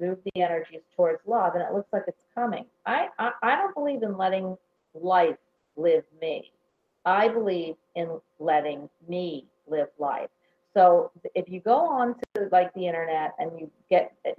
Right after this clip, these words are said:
find a hobby, like meetup groups. I, I would do astrology, you know, because I, I'm interested in that. Or I, and there are people in those meetup groups that are married,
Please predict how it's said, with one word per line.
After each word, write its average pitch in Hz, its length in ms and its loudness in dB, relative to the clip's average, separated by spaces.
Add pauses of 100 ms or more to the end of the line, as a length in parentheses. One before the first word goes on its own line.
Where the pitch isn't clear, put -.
(140)
find 185 240 2
a 202 40 -4
hobby, 185 440 0
like - 200 -2
meetup 190 440 0
groups. - 300 -6 (160)
I, - 100 -2 (120)
I 185 200 4
would 190 220 -4
do 165 160 -6
astrology, 190 1080 0
you 175 60 -8
know, 160 100 -4
because 160 220 -6
I, - 240 0 (180)
I'm 165 100 -10
interested 185 440 -8
in 175 80 -8
that. 160 260 -2
Or 143 140 0
I, 151 140 0 (380)
and 196 140 2 (580)
there 254 220 4
are 247 400 4
people 285 340 -2
in 196 120 0
those 175 260 0
meetup 233 320 4
groups 156 240 -2
that 147 80 -2
are 143 120 0
married, 170 600 0